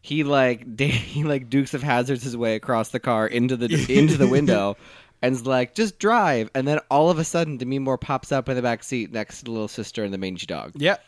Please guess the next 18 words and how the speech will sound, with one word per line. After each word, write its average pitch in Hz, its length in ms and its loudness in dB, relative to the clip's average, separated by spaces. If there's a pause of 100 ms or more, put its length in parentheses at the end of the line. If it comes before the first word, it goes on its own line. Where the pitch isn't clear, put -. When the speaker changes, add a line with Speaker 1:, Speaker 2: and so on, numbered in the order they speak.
(100)
Speaker 1:
And - 80 -6
Speaker 2:
yep. 139 60 0
Speaker 1:
I - 20 0
was 135 80 -4
like, 170 140 0
"Yeah, 247 200 6
drive." 175 520 8
Speaker 2:
<laughs> 196 840 4 (340)
So - 140 -4
they 175 200 4
pull 156 580 -4
away 143 280 2
dragging 127 460 -4
a - 40 -2
Speaker 1:
Witchcraft. 139 320 2
Speaker 2:
gas - 80 -6
pump. 170 380 2
Yeah, 127 160 -4